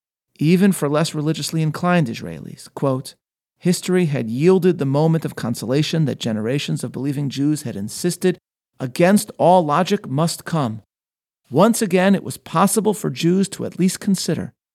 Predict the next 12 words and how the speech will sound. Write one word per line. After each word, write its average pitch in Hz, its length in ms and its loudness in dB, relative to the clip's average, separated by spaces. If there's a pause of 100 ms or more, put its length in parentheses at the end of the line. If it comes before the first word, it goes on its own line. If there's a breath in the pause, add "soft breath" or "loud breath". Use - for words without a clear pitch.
(360)
that 135 140 -8
the 123 80 -6
traditional 160 560 0
Jewish 160 340 2
view 147 280 0
of 135 120 -2
God 131 340 0
may 113 120 0
be 110 100 -2
right 113 300 -2
after 143 320 -4
all. 107 260 -6